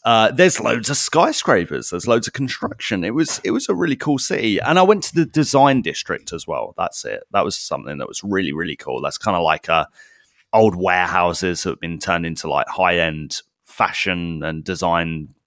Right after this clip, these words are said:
houses. Yeah, it, really, really cool. Really cool place. Um, but it felt a bit like a city that had just popped up in the last few years. And I, th-, I suppose that's kind of what it is.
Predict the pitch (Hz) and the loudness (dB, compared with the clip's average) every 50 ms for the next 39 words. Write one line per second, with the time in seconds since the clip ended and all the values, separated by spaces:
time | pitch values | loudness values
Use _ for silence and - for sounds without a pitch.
0 | _ _ - - - 104 95 87 87 85 - 90 87 85 - 131 143 147 - - | _ _ -12 -6 -2 0 0 0 0 -2 -2 -4 -4 -4 -2 -2 0 0 0 0
1 | 92 104 - - 82 101 117 135 127 110 92 92 87 - - - 65 52 50 - | -2 -6 -6 -8 -4 0 2 4 4 4 2 -2 -4 -6 -6 -8 -8 -8 -8 -8
2 | - 101 123 131 110 - - - - - - 62 - - - - - - - - | -4 -2 0 0 0 -2 -6 -18 -14 -10 -8 -8 -8 -8 -14 -18 -18 -20 -20 -20
3 | - - - _ - 131 135 131 135 131 131 127 123 120 - _ _ _ _ _ | -20 -20 -6 _ 2 4 4 6 4 4 4 4 2 0 -2 _ _ _ _ _
4 | _ _ _ _ _ - 180 185 180 - - - - - - - - _ _ _ | _ _ _ _ _ 2 4 4 4 4 0 -2 -2 -2 -2 -2 -4 _ _ _
5 | _ _ _ _ _ _ _ _ _ _ _ _ _ _ _ _ _ - 214 208 | _ _ _ _ _ _ _ _ _ _ _ _ _ _ _ _ _ -2 -2 -2
6 | - - - - - - 269 269 269 277 170 160 - - 202 - - 101 110 95 | -2 -2 -4 -2 0 2 4 4 4 4 2 2 2 2 2 2 2 0 0 2
7 | 90 82 - - - 110 - - - - 160 139 - - - 85 73 73 71 - | 2 0 0 -2 -4 -2 0 0 2 2 0 0 -2 -2 -4 -4 -4 -4 -4 -2
8 | 95 - - - 104 - - 143 131 - - - - 139 - - - - 117 107 | -2 -2 0 -2 -6 -2 0 0 2 0 0 -2 -2 -2 -2 -2 -2 -4 -4 -2
9 | - 104 101 98 98 98 95 90 - - - - - 113 101 90 87 85 80 73 | -2 0 0 2 4 4 4 4 2 -2 -6 -4 -2 -2 -2 0 0 -2 -2 -2
10 | 62 53 55 - - - - - - 110 113 110 - - 117 123 123 - - - | -2 -4 -6 -8 -8 -8 -6 -2 0 0 0 0 0 0 0 2 2 0 -2 -4
11 | - - 143 156 165 - - 127 95 - - - - 95 - - - - - 104 | 0 2 4 4 4 4 4 2 2 2 0 -4 -8 -8 -12 -12 -10 -6 -2 0
12 | 98 107 123 131 117 - 139 143 - - - 123 - - - - - - - - | 0 0 0 0 0 2 2 2 4 2 0 0 2 2 0 0 -2 -4 -6 -6
13 | - | -8